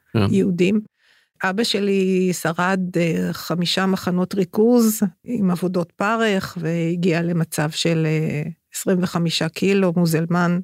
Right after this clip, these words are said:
Speaker 2: אה, ובכל זאת שרד. אבא שלי היה איש מאוד חזק, ומאוד רצה גם לחיות, והוא נלחם קשה מאוד. הוא היה פוסט-טראומטי מאוד קשה מהשורדים הללו שדיברו.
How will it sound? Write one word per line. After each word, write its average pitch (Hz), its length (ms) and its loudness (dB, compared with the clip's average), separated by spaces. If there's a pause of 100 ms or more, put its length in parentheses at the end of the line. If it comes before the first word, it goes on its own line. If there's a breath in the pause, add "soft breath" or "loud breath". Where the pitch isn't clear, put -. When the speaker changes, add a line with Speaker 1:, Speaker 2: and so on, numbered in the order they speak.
(720)
Speaker 2:
אה, 175 640 0
ובכל 185 580 0
זאת 190 320 -2
שרד. 165 400 -2 (600)
אבא 175 140 0
שלי 170 260 0
היה 170 160 2
איש 165 240 -2
מאוד 170 280 0
חזק, 151 420 -2 (240)
ומאוד 165 320 -2
רצה 170 260 -2
גם 160 220 -2
לחיות, 156 580 -4 (600)
והוא 160 720 0
נלחם 175 500 -2
קשה 185 300 -2
מאוד. 156 340 -2 (580)
הוא 277 240 0
היה 220 280 2
פוסט-טראומטי 190 760 0
מאוד 165 280 0
קשה 190 380 2
מהשורדים 175 1040 2
הללו 185 340 2
שדיברו. 170 600 2